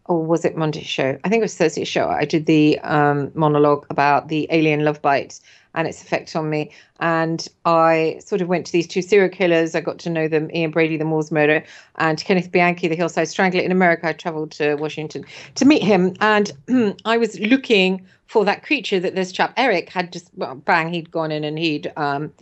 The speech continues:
he'd met him. Okay. The same guy had been, um, d-, uh, digging <clears throat> into the occult for many, many years. Um, so he hadn't just done it off the cuff.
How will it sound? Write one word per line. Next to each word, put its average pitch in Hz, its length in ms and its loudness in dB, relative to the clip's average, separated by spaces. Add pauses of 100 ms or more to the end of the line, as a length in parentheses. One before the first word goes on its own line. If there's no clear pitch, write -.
(280)
he'd 180 200 -2
met 196 200 4
him. 151 360 -4
Okay. 160 600 2 (420)
The 254 100 -6
same 208 280 0
guy 185 320 4
had 185 260 -4
been, 170 500 -2
um, 151 560 -2 (760)
d-, - 100 -6
uh, 151 380 2 (100)
digging 180 680 4
<clears throat> - 0 - (400)
into 180 280 0
the 151 140 2
occult 143 640 -2 (400)
for 147 720 0 (180)
many, 160 220 2
many 143 260 -2
years. 151 640 0 (140)
Um, 156 360 -6
so 151 380 -2
he - 120 -14
hadn't 165 200 -8
just 147 200 -12 (200)
done 160 180 -2
it 156 120 -6
off 165 120 -8
the - 100 -14
cuff. - 320 -2